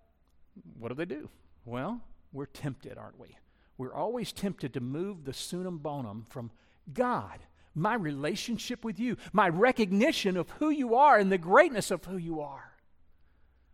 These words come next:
And there's a deceiver that comes in with the ultimate lie and says, <laughs> "Did God really tell you that?"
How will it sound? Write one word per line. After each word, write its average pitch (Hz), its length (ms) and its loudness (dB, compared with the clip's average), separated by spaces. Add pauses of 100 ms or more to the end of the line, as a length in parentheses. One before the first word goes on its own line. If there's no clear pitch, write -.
(380)
And 160 120 -10
there's 147 180 -6
a 160 40 -4
deceiver 165 600 -4
that 113 160 -8
comes 175 360 -8
in 156 300 -6
with 139 160 -6
the 151 180 -6
ultimate 196 420 -8
lie 131 260 -8
and 113 140 -8
says, - 520 -10 (560)
<laughs> - 280 -14
"Did - 240 -12
God 160 440 -8 (460)
really 139 340 -10
tell 131 360 -8
you 220 200 -10
that?" 285 360 -14